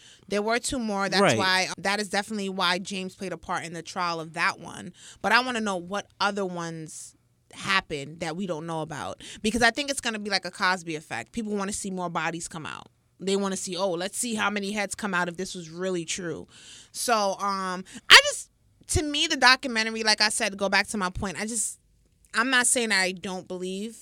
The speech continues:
Speaker 1: it. It was just weird watching. It was like, "This is very weird." Like,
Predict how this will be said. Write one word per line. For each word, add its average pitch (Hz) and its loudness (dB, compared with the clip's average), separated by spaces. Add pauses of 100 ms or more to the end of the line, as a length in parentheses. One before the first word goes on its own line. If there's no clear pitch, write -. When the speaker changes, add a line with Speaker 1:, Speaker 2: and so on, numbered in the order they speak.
Speaker 1:
it. 233 0
It 208 0
was 208 -2
just 196 -6
weird 190 -2
watching. 170 -6
It 165 -8
was 175 -10
like, 180 -10
"This 294 -18
is 415 -16
very 156 -6
weird." 143 -12 (160)
Like, 165 -6